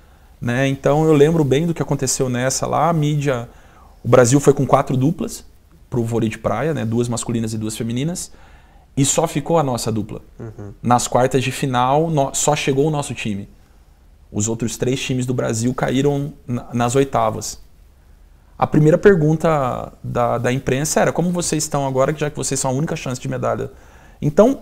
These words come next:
Speaker 1: é depositado sempre.
Speaker 2: É uma pressão.
Speaker 1: É uma pressão. Não tem, esporte de alto rendimento, não tem como você blindar.
Speaker 2: Uhum.
Speaker 1: Então, tem que aprender a lidar com isso, né? E fora as frustrações do dia a dia, as coisas, é muito difícil.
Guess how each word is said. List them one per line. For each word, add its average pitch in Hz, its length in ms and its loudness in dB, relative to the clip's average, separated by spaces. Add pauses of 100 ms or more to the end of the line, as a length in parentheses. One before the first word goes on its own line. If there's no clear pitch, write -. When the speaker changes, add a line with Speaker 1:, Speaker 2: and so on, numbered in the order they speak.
(160)
Speaker 1:
é 208 120 4
depositado 147 680 2
sempre. 117 240 -4
Speaker 2:
É - 20 0
uma 135 100 2
pressão. 123 420 -4
Speaker 1:
É - 20 2
uma 175 140 4
pressão. 214 340 2
Não 135 160 0
tem, 151 400 -2
esporte 165 420 0
de 165 80 -2
alto 143 200 -2
rendimento, 120 420 -6
não 175 80 -2
tem - 120 -8
como 156 200 -4
você 123 240 -4
blindar. 113 560 -2
Speaker 2:
Uhum. 107 380 -12
Speaker 1:
Então, - 160 -12
tem - 80 -16
que - 40 -2
aprender 214 280 6
a - 20 6
lidar 208 220 4
com 233 180 -2
isso, 160 260 0
né? 131 260 -2
E - 20 -6
fora 143 600 4 (280)
as - 120 -6
frustrações 117 540 -4
do 107 80 -4
dia 120 160 0
a - 20 0
dia, 127 380 -2
as 107 80 -8
coisas, 127 340 -2
é 131 80 6
muito 151 300 2
difícil. 113 400 -4